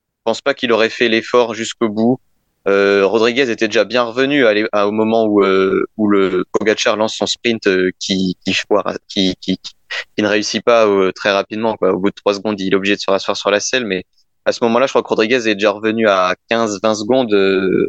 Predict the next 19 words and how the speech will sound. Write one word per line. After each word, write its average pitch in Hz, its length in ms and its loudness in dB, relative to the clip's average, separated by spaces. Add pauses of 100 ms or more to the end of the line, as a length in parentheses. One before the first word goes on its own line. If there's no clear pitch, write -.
parce 98 160 -4
qu'ils - 140 -6
se - 100 -2
sont 202 140 0
regardés, 117 560 2
euh, 92 140 0 (960)
sur 117 80 2
les 113 380 4
deux 131 260 0
derniers 127 300 0
kilomètres 123 360 -2
de 120 60 2
l'ascension, 117 500 0
une 117 80 0
fois 117 140 0
que 110 80 -4
Vingegaard 110 420 0
est 107 40 2
rentré. 104 400 0